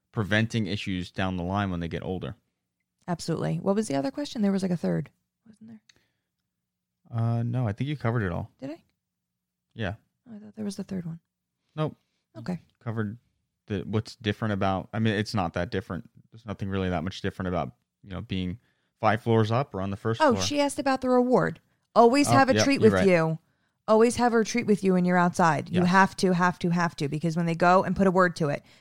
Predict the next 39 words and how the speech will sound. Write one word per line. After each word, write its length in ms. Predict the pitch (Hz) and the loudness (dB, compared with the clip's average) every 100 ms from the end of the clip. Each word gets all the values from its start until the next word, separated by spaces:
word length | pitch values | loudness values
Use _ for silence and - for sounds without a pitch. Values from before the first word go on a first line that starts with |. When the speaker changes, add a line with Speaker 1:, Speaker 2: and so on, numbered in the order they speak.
| _ 185 | _ -4
Speaker 2:
go 160 | 185 | 0
do 140 | 170 170 | 0 -2
pee-pees, 760 | 262 262 247 240 233 226 - - - - | -2 0 0 2 2 0 -4 -10 -20 -10
go 160 | 180 165 | -2 0
potty. 440 | 190 214 214 220 196 | 2 6 6 6 4
We 100 | 175 | 2
had 160 | 170 | 4
one 260 | 185 185 180 | 4 4 2
<laughs> 60 | |
client 500 | - - 190 170 170 | -4 4 6 6 4
who 120 | 185 180 | 2 2
used 260 | 175 175 | 2 0
to 60 | 165 | -2
say, 260 | - 170 | 2 2
"Do 220 | 165 170 170 | 4 2 2
big 260 | 175 151 | 2 2
business" 520 | 175 175 190 190 - - _ _ _ _ _ | 4 4 4 2 -2 -16 _ _ _ _ _
for 140 | - 165 | -2 2
poops, 440 | 185 180 - - - | 4 4 0 -10 -2
and 160 | 175 | 0
it 40 | 160 | 2
was 120 | 165 | 2
hysterical, 640 | 165 - 151 160 160 151 | 0 0 0 0 0 0
and 120 | 151 | 0
I 280 | 151 151 151 - | 0 0 -4 -6
always 280 | - 151 151 | -4 -2 -2
bring 160 | 156 151 | -2 -2
that 100 | 151 | -4
up 160 | 147 | -6
'cause 140 | - 160 | -8 -6
I 40 | |
think 140 | 160 151 | -6 -6
it's 120 | 160 | -6
so 100 | 151 | -4
funny. 240 | 156 156 - - - | -4 -6 -10 -14 0
Um, 280 | 185 180 180 | 4 4 4
so 160 | 185 | 2
put 280 | 175 - | 2 4
a, 60 | 226 | 6